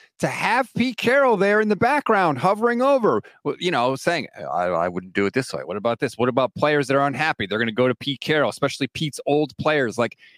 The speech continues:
it's not a good look. And I know they, you know, they're trying to make it look like, "Oh, well, we're not firing him. We're just mov-," he was fired, okay? He even said in his press conference he fought like hell to remain the head coach. He's not the head coach anymore. He was fired. They can,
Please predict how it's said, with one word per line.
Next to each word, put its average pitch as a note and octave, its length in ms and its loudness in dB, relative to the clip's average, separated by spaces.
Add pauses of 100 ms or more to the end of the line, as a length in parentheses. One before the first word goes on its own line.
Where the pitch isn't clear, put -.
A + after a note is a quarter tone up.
(220)
it's F3 220 0
not F3 320 2
a F3 40 0
good D3+ 280 0
look. D#3+ 360 0
And B2+ 80 -4
I C#3+ 120 0
know F3 220 0
they, E3+ 300 0
you D3 100 -4
know, C#3 120 0
they're C3 100 0
trying D#3 340 0
to D3+ 40 2
make C#3+ 260 0
it C3 140 -2
look C3 320 -2
like, B2+ 340 0
"Oh, B2+ 140 -2
well, E3 160 0
we're A3 140 2
not C4+ 240 0 (120)
firing G#3+ 520 0
him. G#3+ 360 -2
We're F3+ 120 0
just F#3+ 160 -8
mov-," G#3 120 -6 (200)
he A3 100 2
was G#3 140 0
fired, F#2+ 400 -2 (100)
okay? A2+ 380 0 (180)
He F3+ 200 0
even G3 160 2
said E3+ 200 0
in D#3+ 80 0
his D3 140 -4
press D3 240 2
conference B2 400 0
he D3 120 -6
fought C#3+ 300 0
like C3 160 0
hell B2 240 0
to - 140 -4
remain A#2 340 0
the A2 100 -2
head G#2 200 -4
coach. - 360 -4 (140)
He's F3 260 -2
not D#3+ 220 0
the C#3 100 0
head A#2+ 180 -4
coach G#2 260 -4
anymore. F2 400 -4 (220)
He B3 160 0
was G#3 220 0
fired. A#2+ 460 0
They C#3 100 -2
can, D#3+ 140 -8